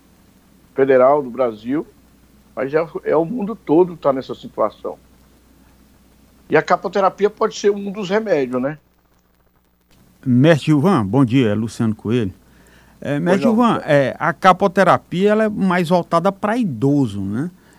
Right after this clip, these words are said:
Speaker 2: É, é, vocês já constataram resultados tipo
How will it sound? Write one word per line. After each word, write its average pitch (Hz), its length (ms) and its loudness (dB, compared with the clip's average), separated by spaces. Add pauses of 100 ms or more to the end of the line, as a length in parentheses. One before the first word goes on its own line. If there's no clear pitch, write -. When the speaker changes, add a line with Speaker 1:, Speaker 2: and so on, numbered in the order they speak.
Speaker 2:
É, 135 520 0
é, - 240 -8 (260)
vocês 277 300 -2
já 254 120 0
constataram 175 720 0
resultados 139 640 -2
tipo 135 720 -2